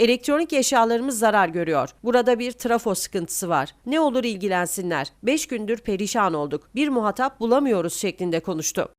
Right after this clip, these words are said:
Karabağ'da son bir haftada elektriklerin sık sık kesildiğini söyleyen bir başka mahalle sakini ise,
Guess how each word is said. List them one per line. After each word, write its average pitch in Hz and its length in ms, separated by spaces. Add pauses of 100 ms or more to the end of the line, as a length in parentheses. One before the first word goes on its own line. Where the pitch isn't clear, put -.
(640)
Karabağ'da 196 560
son 214 260
bir 220 100
haftada 202 380
elektriklerin 220 800
sık 302 300
sık - 240
kesildiğini 226 560
söyleyen 190 460
bir 196 160
başka 202 300
mahalle 185 360
sakini 156 460
ise, 285 280